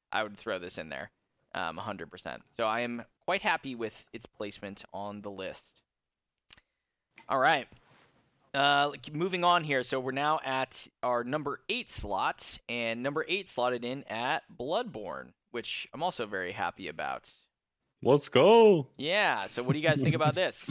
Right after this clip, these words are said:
Speaker 2: <laughs>
Speaker 1: Of course, a From Software game. It's not a first-party game. It's a second-party studio arrangement here for an exclusive. And, uh,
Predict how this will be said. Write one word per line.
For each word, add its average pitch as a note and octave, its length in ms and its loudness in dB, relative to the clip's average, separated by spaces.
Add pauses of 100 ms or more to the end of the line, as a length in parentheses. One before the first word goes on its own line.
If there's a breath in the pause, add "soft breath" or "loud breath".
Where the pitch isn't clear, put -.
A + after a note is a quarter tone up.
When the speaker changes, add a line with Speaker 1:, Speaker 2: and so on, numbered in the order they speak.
(120)
Speaker 2:
<laughs> - 140 -16
Speaker 1:
Of B2+ 100 -10
course, D3 220 -2
a B2+ 60 -6
From D3 240 -2
Software C#3 420 2
game. C#3 300 -2
It's B2 120 -12
not C3 160 0
a B2 60 0
first-party C3 480 -4
game. B2 180 -6
It's - 100 -16
a B2+ 40 -18
second-party A2+ 540 -6
studio G#2+ 580 -6
arrangement G#2+ 460 -10
here A#2+ 180 -6
for A2+ 180 -6
an G#2 80 -6
exclusive. A2 640 -12 (480)
And, A#2 400 -4
uh, G#2+ 360 0